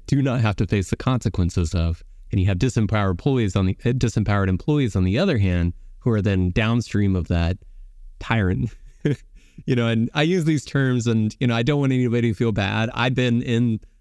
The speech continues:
a role in which I've been on both disempowered and an unconstrained tyrant. Like,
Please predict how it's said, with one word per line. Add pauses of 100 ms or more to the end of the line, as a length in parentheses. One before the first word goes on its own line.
(140)
a
role
in
which
I've
been
on
both
disempowered
and
an
unconstrained
tyrant.
Like,